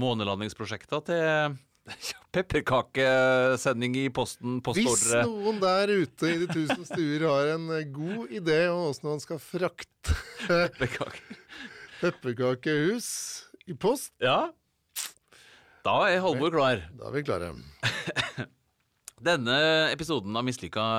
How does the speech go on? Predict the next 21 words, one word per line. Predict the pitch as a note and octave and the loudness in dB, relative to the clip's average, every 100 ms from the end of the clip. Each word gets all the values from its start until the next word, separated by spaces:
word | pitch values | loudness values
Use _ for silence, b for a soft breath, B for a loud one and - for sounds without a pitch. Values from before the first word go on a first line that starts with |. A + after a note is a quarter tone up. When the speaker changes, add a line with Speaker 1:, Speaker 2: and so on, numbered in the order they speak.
| G#2+ | 0
Speaker 1:
er | F#2 G2+ | -2 -2
over. | E2+ A2+ D3+ | -2 -2 -2
Tusen | B2+ F2+ - | -4 -6 -6
takk | G#2 F2+ | -8 -6
til | G#2 | -6
deg, | F2 F2+ F#2 F#2 | -4 -2 -4 -6
Kjetil | F2+ F2+ | -6 -6
Kallager, | F2 F2 D#2+ F#2 | -4 -4 -4 -6
som | G2 F#2+ | -6 -4
delte | F#2 - F2+ | -4 -6 -10
din | E2 E2+ F2+ F2 | -8 -8 -6 -6
mislykka | F2+ E2 E2 | -8 -10 -10
historie | F2 - E2 D#2 G#2 A2 B B B | -10 -8 -6 -2 -2 -2 B B B
om | - A2+ D#3+ | -2 0 2
den | F#3 F#3+ | 2 0
svenske | F3+ F#3 C#3+ - | 0 -2 -2 -2
baronessen | C#3 D#3 D#3 - B2+ C#3+ | 2 2 2 -2 -4 -2
og | C#3 C3 B2 | 0 2 2
gründereventyret | A2 F2+ F#2+ F2+ F2+ F#2+ F2 F#2+ G#2 G2 | 0 0 -2 -4 -6 -4 -2 -2 -2 -4
i | E2+ E2 E2+ | -8 -10 -10
Sør-Afrika. | F2 - D#2 C3 - - - | -10 -8 -8 -10 -16 -16 -16